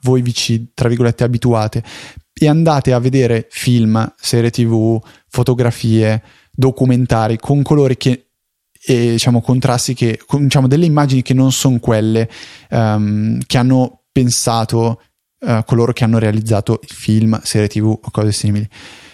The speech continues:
Tramite, eh, T H X è possibile calibrare la vostra televisione. Cosa vuol dire? Ci sono sei passaggi in cui vi verrà detto:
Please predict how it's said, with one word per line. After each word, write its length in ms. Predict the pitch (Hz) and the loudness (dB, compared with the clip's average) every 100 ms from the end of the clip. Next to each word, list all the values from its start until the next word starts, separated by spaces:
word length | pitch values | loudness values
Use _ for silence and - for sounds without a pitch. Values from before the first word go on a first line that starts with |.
| _ _ | _ _
Tramite, 540 | - 220 226 127 120 113 | -2 2 2 2 0 0
eh, 460 | 131 117 117 113 - | 0 2 0 -2 0
T 220 | 127 120 | 0 0
H 240 | - 110 - | 0 -2 -2
X 340 | - 120 123 - _ | -2 -2 -4 -10 _
è 140 | - | -4
possibile 720 | - 156 - 147 117 107 107 _ _ | 0 0 0 0 0 -2 -6 _ _
calibrare 520 | - 160 175 147 165 | -2 2 2 2 2
la 100 | 151 | 0
vostra 300 | 120 113 123 | 0 -2 -4
televisione. 720 | 120 117 107 107 107 101 101 - _ _ _ _ | -4 -2 0 0 -2 -2 -4 -8 _ _ _ _
Cosa 180 | - 160 | -6 -2
vuol 160 | 143 120 | 0 0
dire? 360 | 113 104 113 _ _ _ _ | -2 -4 -8 _ _ _ _
Ci 140 | 151 | -4
sono 280 | - 175 117 | 0 0 0
sei 260 | - 175 170 | 0 0 0
passaggi 760 | 123 - 120 110 117 127 147 | -2 -2 -2 -4 -2 -4 -2
in 140 | 165 147 | 0 2
cui 140 | 170 | 2
vi 60 | 147 | 2
verrà 280 | 135 123 123 | 2 0 0
detto: 560 | 117 104 - 117 - | 0 -4 -4 -6 -6